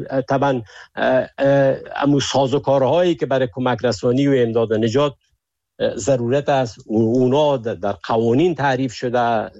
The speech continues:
د-، در گذشته وجود داشت. به عنوان مثال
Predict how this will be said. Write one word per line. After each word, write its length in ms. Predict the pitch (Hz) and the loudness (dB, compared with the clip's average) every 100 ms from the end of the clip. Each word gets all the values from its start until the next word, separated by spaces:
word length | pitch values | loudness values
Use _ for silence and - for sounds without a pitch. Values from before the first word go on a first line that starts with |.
| - | -12
د-، 320 | 101 92 104 - | -8 -4 -4 -2
در 160 | 107 | -2
گذشته 500 | 95 104 104 - 165 | 0 0 0 -2 0
وجود 380 | 170 147 139 117 | 2 0 -2 -2
داشت. 300 | 127 127 113 | 0 0 0
به 80 | 110 | -2
عنوان 320 | 104 117 107 | 0 0 0
مثال 280 | 104 90 107 | -2 -2 -2